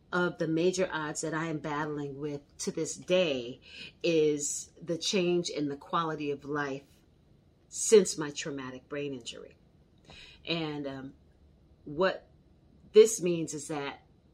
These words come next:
as a result of the brain, the brain injury, now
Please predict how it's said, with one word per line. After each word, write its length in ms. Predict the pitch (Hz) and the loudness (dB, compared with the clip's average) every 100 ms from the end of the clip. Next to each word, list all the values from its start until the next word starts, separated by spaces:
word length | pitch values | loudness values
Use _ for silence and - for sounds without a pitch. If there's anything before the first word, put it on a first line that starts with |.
| _ _ _ - | _ _ _ -4
as 200 | 165 156 | -2 -2
a 40 | |
result 440 | 147 147 160 170 151 | -6 -4 -2 -2 -6
of 140 | 151 | -8
the 60 | 143 | -6
brain, 420 | 165 185 175 - - _ - | 0 0 0 -6 -18 _ -12
the 80 | |
brain 320 | 151 160 190 170 | -8 -2 0 0
injury, 320 | 143 135 131 | -4 -8 -10
now 600 | 143 160 185 160 139 | -4 2 2 2 -4